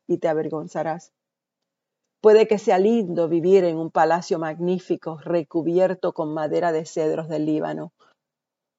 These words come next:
pero pronto gimirás con punzadas de angustia, angustia como la de una mujer con dolores de parto.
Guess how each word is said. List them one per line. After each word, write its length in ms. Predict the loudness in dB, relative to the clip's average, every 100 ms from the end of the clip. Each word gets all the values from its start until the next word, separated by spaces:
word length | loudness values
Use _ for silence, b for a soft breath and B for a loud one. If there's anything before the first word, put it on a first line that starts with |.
| _ _ _ _ _ _ _ _ _
pero 220 | 2 4 4
pronto 580 | 4 4 2 -2 -4
gimirás 580 | -4 -4 -2 0 -2 -2
con 200 | -4 -4
punzadas 640 | -2 -4 -4 -2 2 2 2
de 100 | 0
angustia, 760 | 0 -2 -2 -6 0 0 0 _ _ _ _ _
angustia 760 | 0 4 4 2 0 0 0 _ _ _ _
como 240 | 2 2 6
la 120 | 4
de 120 | 4
una 200 | 0 0
mujer 640 | -2 -4 -2 0 0 -4 -4
con 200 | -4 -2
dolores 640 | -2 -2 -2 -4 -6 -16 _
de 200 | -4 -4
parto. 720 | -2 -4 -4 -8 -10 -10 -10